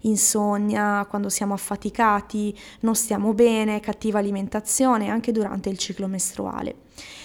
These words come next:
Gonfiori e borse invece si possono evidenziare intorno agli occhi soprattutto quando, eh, siamo molto stressati o alla fine di una giornata che è stata particolarmente impegnativa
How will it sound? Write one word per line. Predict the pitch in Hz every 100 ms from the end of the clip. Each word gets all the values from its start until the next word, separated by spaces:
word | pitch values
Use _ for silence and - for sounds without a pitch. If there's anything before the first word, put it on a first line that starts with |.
| -
Gonfiori | 220 285 285 - 311 226
e | 254
borse | 277 285 269 269 392
invece | 277 220 240
si | 240
possono | 262 240 220 214 202
evidenziare | 208 208 226 233 - 262 202 190
intorno | 202 190 190 214 202 240
agli | 269 226
occhi | 208 - - 254 247 - -
soprattutto | - 262 311 320 240 240 262 277
quando, | 269 208 208 202 185 196 -
eh, | 185 180
siamo | 180 214 196
molto | 190 185 190
stressati | - - 190 - 190 180 180 - 247 277 - - -
o |
alla | 214
fine | 208 254 262
di | 220
una | 220
giornata | 214 220 214 220 220 226
che | 214
è |
stata | 196 196 196
particolarmente | - 202 202 214 214 214 208 220 202 214
impegnativa | 202 190 196 202 220 196 196 196 214